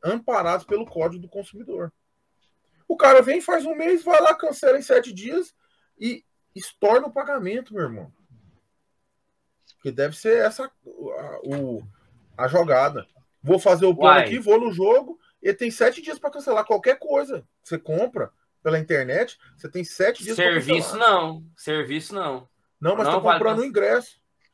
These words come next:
Speaker 2: Mas ingresso é serviço. Serviço
Speaker 1: Mas
Speaker 2: não,
Speaker 1: entra
Speaker 2: não,
Speaker 1: na
Speaker 2: não
Speaker 1: justiça
Speaker 2: vale.
Speaker 1: depois, vira aquela, aquela treieira, entendeu? Depois pede o cancelamento.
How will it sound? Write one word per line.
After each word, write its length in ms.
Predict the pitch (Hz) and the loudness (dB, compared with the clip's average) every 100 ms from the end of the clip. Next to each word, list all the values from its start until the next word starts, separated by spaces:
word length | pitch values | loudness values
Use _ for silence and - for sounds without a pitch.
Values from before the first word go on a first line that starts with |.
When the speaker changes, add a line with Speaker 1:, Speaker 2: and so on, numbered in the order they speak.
| - | -6
Speaker 2:
Mas 300 | 143 147 - | -2 -2 -6
ingresso 500 | 156 160 131 151 151 | -8 -8 -4 -4 -4
é 20 | |
serviço. 580 | 175 170 139 143 - _ _ | -8 -10 -10 -14 -20 _ _
Serviço 380 | - 135 135 170 | -10 -8 -4 -2
Speaker 1:
Mas 200 | 277 240 | 0 0
Speaker 2:
não, 100 | 254 | 0
Speaker 1:
entra 120 | 175 | 0
Speaker 2:
não, 100 | 185 | 0
Speaker 1:
na 60 | 180 | 0
Speaker 2:
não 80 | 139 | -2
Speaker 1:
justiça 240 | 165 160 | -4 0
Speaker 2:
vale. 180 | 139 117 | 2 2
Speaker 1:
depois, 520 | - 214 233 247 220 | 0 2 6 6 4
vira 180 | 226 233 | 0 -2
aquela, 360 | 233 240 233 | 0 0 0
aquela 320 | 220 - 214 214 | -2 -4 -6 -6
treieira, 720 | _ 208 190 175 208 233 185 | _ -6 -4 -2 0 0 -2
entendeu? 480 | 160 117 190 262 _ _ _ - _ _ _ _ _ _ _ _ _ _ _ _ _ _ _ _ - | -6 -6 -4 -4 _ _ _ -20 _ _ _ _ _ _ _ _ _ _ _ _ _ _ _ _ -6
Depois 300 | 170 190 202 | -4 0 0
pede 220 | 214 214 | 2 0
o 40 | 226 | -4
cancelamento. 800 | 226 247 240 208 214 233 _ | -6 -4 -2 -4 -8 -10 _